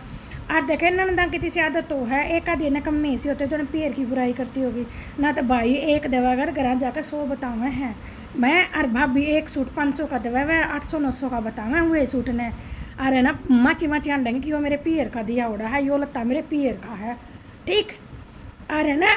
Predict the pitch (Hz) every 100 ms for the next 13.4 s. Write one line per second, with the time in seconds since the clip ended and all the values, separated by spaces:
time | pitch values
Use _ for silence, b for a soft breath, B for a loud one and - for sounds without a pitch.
0 | - - - 285 285 349 349 330 294 339
1 | 330 339 330 302 277 277 285 285 277 285
2 | 311 339 339 285 254 262 294 285 262 247
3 | 254 254 302 294 294 285 277 254 247 240
4 | 226 226 208 220 208 254 B B B B
5 | 254 262 254 240 254 220 226 262 247 -
6 | 262 254 269 233 233 220 214 247 294 269
7 | 254 247 220 247 269 B B B - 269
8 | 254 285 285 277 269 254 262 220 220 214
9 | 277 320 - - 294 269 254 269 240 196
10 | 180 175 214 - - - - - - -
11 | - 381 381 330 330 381 349 330 359 392
12 | 294 277 262 269 320 294 269 254 220 208
13 | 277 320 226